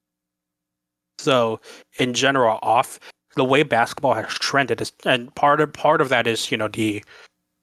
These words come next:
evolution of the three-point shot and the more of, and the more high-tempo offenses that have come because of it.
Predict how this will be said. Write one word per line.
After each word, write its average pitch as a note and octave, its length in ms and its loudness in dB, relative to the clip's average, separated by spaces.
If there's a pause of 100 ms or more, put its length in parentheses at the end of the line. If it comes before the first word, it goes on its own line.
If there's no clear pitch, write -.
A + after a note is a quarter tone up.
(480)
evolution B2 640 0
of A2 80 0
the A2 60 -12
three-point A#2 520 -4
shot A2 340 0 (140)
and G#2+ 340 -6 (340)
the B2 80 0
more A2+ 340 0
of, A2 360 -2 (500)
and B2 160 0
the A2+ 80 2
more B2 220 2
high-tempo A#2+ 460 0
offenses A2+ 540 -2
that A2 180 0
have A2 140 -2
come A#2 240 -2
because A2+ 420 -2
of G#2+ 120 -4
it. - 300 -10